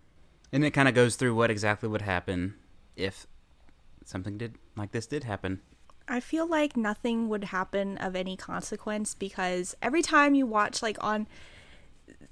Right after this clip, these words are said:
Speaker 2: like, the History Channel or some sort of, like, educational channel, they're like, "Okay, if people just up and disappeared one day, nature would just reclaim everything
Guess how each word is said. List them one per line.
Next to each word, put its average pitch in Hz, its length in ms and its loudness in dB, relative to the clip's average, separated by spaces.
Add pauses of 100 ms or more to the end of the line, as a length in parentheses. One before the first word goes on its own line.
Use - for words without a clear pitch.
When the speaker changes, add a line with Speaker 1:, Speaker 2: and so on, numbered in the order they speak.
Speaker 2:
like, 214 220 2
the 240 80 4
History 277 400 2
Channel 247 560 2
or 208 120 0
some 233 220 -2
sort 233 200 -2
of, 208 260 -4
like, 180 340 -6 (520)
educational 233 580 0
channel, 220 260 0
they're 214 100 0
like, 208 140 -4
"Okay, 233 360 0
if 190 100 -6
people 311 280 0
just 311 240 -2
up 240 140 0
and 247 120 2
disappeared 226 420 0
one 208 180 -2
day, 180 220 -2 (480)
nature 311 400 4
would 294 160 2
just 262 260 -2
reclaim 226 720 -2
everything 151 760 -4